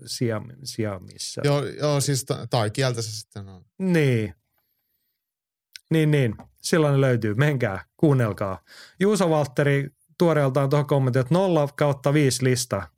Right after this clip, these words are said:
Speaker 1: Raleigh Grayson G in a G puuttuu.
Speaker 2: Mm.
Speaker 1: O M G. <laughs> Mitä tuo nyt sanois? Tota, itse arvostan kyllä tätä Masan listaa.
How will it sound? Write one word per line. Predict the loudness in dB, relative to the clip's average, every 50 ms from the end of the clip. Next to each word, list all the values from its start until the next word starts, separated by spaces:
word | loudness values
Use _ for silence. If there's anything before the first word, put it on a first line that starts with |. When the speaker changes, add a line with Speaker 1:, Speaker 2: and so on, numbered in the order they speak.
| _ _ _ _ _
Speaker 1:
Raleigh | 0 2 2 2 2 2 0 0 -2 -2
Grayson | -2 0 2 2 4 2 0 0 0 0 0 0 0 0 2
G | 2
in | 4 4 2 2 2 0 0
a | 2 2
G | 2 2 2 2 2 0 0 0
puuttuu. | 2 2 2 0 -4 -10 _ -18 -18 -18 -18 -20 -20 _ _ _ _ _ _ _ _ _ _ _ _ _ _ _ _ _ _ _ _ _ _ _ _ -10 -6
Speaker 2:
Mm. | -6 -4 -2
Speaker 1:
O | 0 0 0 -2 -4
M | -6 -8
G. | -4 -4 -4 -4 -4 -6 -10 -12 -16 -20 -20 -20 -20 -20 -20 _ -14 -12 -12
<laughs> | -10 -12 -4 0 0 0 0 0 -2
Mitä | -2 0 0 -2 -2
tuo | -2 -2 -2 -2 -2 -2 -2
nyt | -2 -2 -2
sanois? | -2 -2 -2 0 0 -2 -4 -6 -8 -10 -8 -8 -8 -8 -10 -12 _ _ _ _ _ -16 -14 -12 -12 -12 -14 -16 -6 -2
Tota, | -2 0 0 0 0
itse | 0 0 0 0 0 0 0
arvostan | 2 2 2 2 0 0 0 0 0 0
kyllä | 0 0 0
tätä | -2 -2 -2 0 0
Masan | 2 2 2 2 0 0 0 0
listaa. | -2 -4 -4 -6 -4 -2 -2 0 0 -2